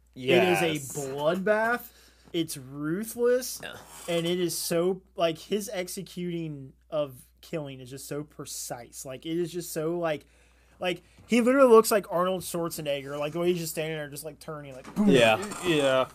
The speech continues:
Speaker 2: Boom. Like, he doesn't even fucking flinch, dude. He's just like, "You're dead.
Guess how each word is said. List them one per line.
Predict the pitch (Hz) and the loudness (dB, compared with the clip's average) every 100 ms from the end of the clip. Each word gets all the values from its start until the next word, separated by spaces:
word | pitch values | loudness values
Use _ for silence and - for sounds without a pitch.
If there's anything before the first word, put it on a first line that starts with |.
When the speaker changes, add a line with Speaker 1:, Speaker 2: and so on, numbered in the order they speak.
| - | 0
Speaker 2:
Boom. | 220 196 | 4 4
Like, | 165 160 | 0 2
he | |
doesn't | 247 302 | 2 2
even | 349 | -2
fucking | 330 370 311 | -2 -4 -4
flinch, | 175 - 170 175 180 - | -6 -8 -6 -4 -6 -6
dude. | 165 165 190 | -2 0 0
He's | 208 | 0
just | 220 220 | 0 0
like, | 214 175 156 - | 0 -2 -4 -14
"You're | 143 165 196 | -6 -4 -4
dead. | 139 120 147 | -6 -8 -14